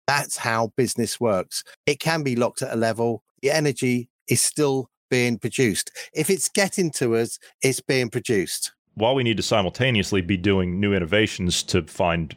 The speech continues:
Speaker 2: better, more efficient ways, getting away from this crap that doesn't work, that's like one to two percent of our overall grid
Speaker 1: Oh,
Speaker 2: power
Speaker 1: that's just
Speaker 2: anyway.
Speaker 1: ridiculous.
Speaker 2: It,
Speaker 1: Yeah.
Speaker 2: it is.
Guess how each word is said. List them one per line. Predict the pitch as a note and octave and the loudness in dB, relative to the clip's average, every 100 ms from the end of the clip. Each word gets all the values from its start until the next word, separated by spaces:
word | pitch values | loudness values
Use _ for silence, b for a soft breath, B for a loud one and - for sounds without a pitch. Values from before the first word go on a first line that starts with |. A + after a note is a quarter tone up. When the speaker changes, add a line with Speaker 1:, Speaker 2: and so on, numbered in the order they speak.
| - | -8
Speaker 2:
better, | E2+ F2+ F2 F2 | 0 2 2 0
more | E2 E2+ | 0 0
efficient | D#2+ - F#2 G2 F#2 | 0 0 0 -2 -2
ways, | F2 F2+ E2+ | 0 2 0
getting | F2+ G#2+ F#2+ | -2 -2 0
away | F#2+ F#2+ | 0 0
from | - | 0
this | F2+ E2+ | -2 -2
crap | - G#2 F#2 - | -2 0 0 -2
that | F#2 | -2
doesn't | F#2+ F2 E2+ | 0 0 -2
work, | E2+ F2 F#2 - | 0 0 -2 0
that's | F2 - - - - | 0 0 -2 -2 -2
like | F2+ | -2
one | E2+ G2 G2 | 0 0 2
to | F2+ | 0
two | - G#2 | 0 -2
percent | E2+ - F#2 F#2 | -2 0 2 2
of | F2+ F2 | 0 0
our | E2+ E2 | 0 0
overall | E2+ F2+ E2+ E2+ E2 D#2+ D#2 - | 0 0 0 0 2 0 -4 -10
grid | D#2+ G2 F#2 | -2 0 0
Speaker 1:
Oh, | |
Speaker 2:
power | F#2+ F2+ E2 | 0 0 2
Speaker 1:
that's | E2+ | 0
just | |
Speaker 2:
anyway. | F#2 F#2 | 0 0
Speaker 1:
ridiculous. | F#2 E2+ - - - | 0 -4 -8 -8 -6
Speaker 2:
It, | - G2+ | -2 -2
Speaker 1:
Yeah. | G2 | 2
Speaker 2:
it | G2+ | 2
is. | F2 | 0